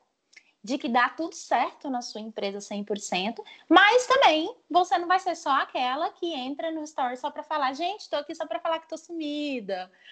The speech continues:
Ou então reclamando, porque ninguém se conecta com essa pessoa, né? Então, buscar o equilíbrio, colocar na balança, mas não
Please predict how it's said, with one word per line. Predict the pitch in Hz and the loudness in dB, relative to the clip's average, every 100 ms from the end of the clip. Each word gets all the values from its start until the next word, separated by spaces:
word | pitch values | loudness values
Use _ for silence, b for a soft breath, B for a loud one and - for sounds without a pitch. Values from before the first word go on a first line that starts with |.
| B B - | B B 2
Ou | 262 285 | 4 4
então | 294 285 285 311 | 2 0 -2 -2
reclamando, | 285 294 349 330 302 294 294 254 | -4 -4 -2 -2 -4 -8 -8 -10
porque | - 370 349 294 320 | -10 -8 -4 -4 -4
ninguém | 415 466 370 294 330 | -6 -6 -4 -4 -6
se | 370 392 | -8 -8
conecta | 392 440 415 403 403 - | -4 -2 0 0 -2 -10
com | 190 - 190 | -10 -10 -12
essa | 175 - | -12 -20
pessoa, | - 180 - 170 170 | -14 -10 -4 -4 -2
né? | 180 - B B | -2 -4 B B
Então, | 208 233 247 | 2 4 4
buscar | 269 277 262 294 381 | 2 2 6 6 6
o | |
equilíbrio, | 349 330 220 208 247 262 214 226 | 2 -4 -10 -8 -6 -8 -8 -10
colocar | 226 214 233 | -6 -6 -2
na | 262 | -2
balança, | 302 294 247 220 277 262 196 - _ - | 0 2 2 0 -4 -8 -10 -12 _ -2
mas | 254 285 277 | 0 0 0
não | 277 294 370 427 | -2 -2 -2 -4